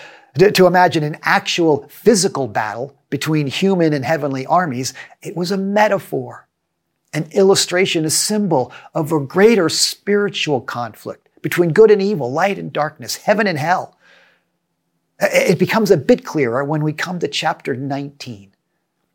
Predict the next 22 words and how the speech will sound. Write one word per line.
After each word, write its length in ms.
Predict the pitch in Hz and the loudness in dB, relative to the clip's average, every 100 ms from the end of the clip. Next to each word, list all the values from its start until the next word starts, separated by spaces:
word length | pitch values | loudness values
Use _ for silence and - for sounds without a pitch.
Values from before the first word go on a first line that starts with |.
| - | -6
to 100 | 143 | -4
John's 400 | - 160 147 113 | 2 2 2 0
vision 380 | 160 175 160 131 | 2 2 0 -4
of 140 | 113 | -4
a 80 | 113 | -6
rider 600 | 117 143 151 120 92 - _ _ - | -4 -2 -2 -4 -8 -18 _ _ -4
on 140 | 120 | -2
a 60 | 104 | -2
white 320 | 110 120 123 | 0 0 0
horse. 500 | - 110 - - - _ | -6 -8 -4 -4 -4 _
Let's 160 | - - | -8 -6
pick 200 | - 175 | -4 0
it 80 | 143 | 2
up 220 | 117 - | 0 -2
at 100 | 107 | -12
verse 240 | 101 117 - | -6 -4 -2
eleven. 400 | 101 101 98 - _ _ _ _ _ _ _ _ _ _ _ _ _ _ - - - _ _ - | -4 -6 -8 -18 _ _ _ _ _ _ _ _ _ _ _ _ _ _ -20 -20 -20 _ _ -2
I 80 | 143 | 0
saw 200 | - 151 | 4 4
heaven 420 | - 185 151 120 | 4 2 0 -2
standing 520 | - 180 160 151 135 | -2 0 0 0 0
open, 360 | 147 147 117 | 0 0 -4